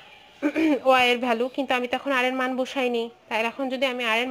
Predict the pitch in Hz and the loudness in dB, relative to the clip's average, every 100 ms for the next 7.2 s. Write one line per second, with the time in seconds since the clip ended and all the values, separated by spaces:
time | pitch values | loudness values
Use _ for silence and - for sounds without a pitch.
0 | 240 220 240 226 254 254 220 - 202 208 | -4 -4 -4 -4 -2 -2 -2 -4 -4 -4
1 | 208 214 220 220 240 208 214 254 233 - | -6 -4 -6 -6 -8 -8 -6 -4 -6 -6
2 | 208 214 - - - - - 240 233 285 | -6 -6 -10 -20 -20 -16 -2 -2 0 -4
3 | 285 208 208 220 220 226 - 233 240 - | -4 -2 0 0 -2 -6 -6 -4 -6 -4
4 | 294 285 - 262 247 240 240 277 311 247 | -6 -4 -6 -2 -2 -2 -2 2 2 4
5 | 240 240 - 269 254 247 226 202 208 - | 2 0 -2 -4 -2 -2 -2 -2 -6 -10
6 | - - - 262 240 247 262 247 254 240 | -20 -20 -14 -6 -4 -4 -4 -4 -2 -2
7 | 240 | -2